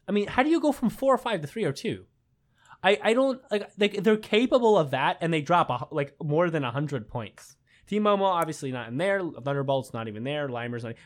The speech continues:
most of these teams aren't even here. Um, and balancing, by the way, was in the qualifier. So I wanna point out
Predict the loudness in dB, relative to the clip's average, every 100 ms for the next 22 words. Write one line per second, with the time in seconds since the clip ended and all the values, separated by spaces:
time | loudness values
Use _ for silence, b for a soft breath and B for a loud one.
0 | -4 -4 -2 -6 -8 -6 -4 -6 -8 -12
1 | -10 -8 -6 -8 -16 _ _ _ _ _
2 | _ -4 -2 -2 -2 2 4 4 0 0
3 | 0 2 2 2 0 0 0 0 0 -2
4 | 0 4 4 2 -2 2 6 6 6 0
5 | -4 -2 0 2 2 2 0 -2 2 2
6 | 0